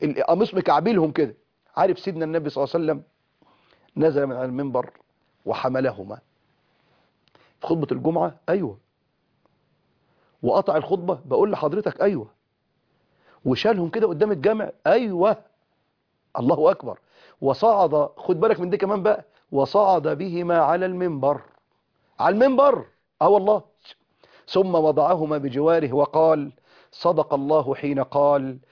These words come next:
إنما أموالكم وأولادكم فتنة. إن، إني رأيتهما"،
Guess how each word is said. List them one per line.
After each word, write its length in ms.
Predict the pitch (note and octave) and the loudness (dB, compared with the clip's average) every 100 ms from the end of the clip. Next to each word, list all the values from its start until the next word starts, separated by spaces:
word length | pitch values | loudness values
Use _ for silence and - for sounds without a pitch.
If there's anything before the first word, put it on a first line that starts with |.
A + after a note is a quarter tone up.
| - C#3+ | -10 -4
إنما 580 | C3+ E3+ G3+ E3 D3+ D#3 | 0 2 2 2 0 -2
أموالكم 760 | C#3+ F3 A3+ A#3+ B3 A#3+ A3 | 0 2 2 0 -2 -4 0
وأولادكم 920 | G3+ - F3+ F#3 A#3+ A#3+ G#3+ A3 G#3 | 0 0 0 2 2 2 -2 -4 -4
فتنة. 680 | E3+ A3 A3+ _ - D#3+ F#3+ - _ _ _ _ _ _ _ _ - | -4 -4 -4 _ -6 0 0 -2 _ _ _ _ _ _ _ _ -4
إن، 220 | D3 D3+ D#3+ | 0 2 2
إني 540 | D3 - D3 F3+ F3+ | 2 0 -2 0 4
رأيتهما"، 680 | F3 E3 E3+ A3 D#3+ A#2+ | 4 2 0 -2 -2 -4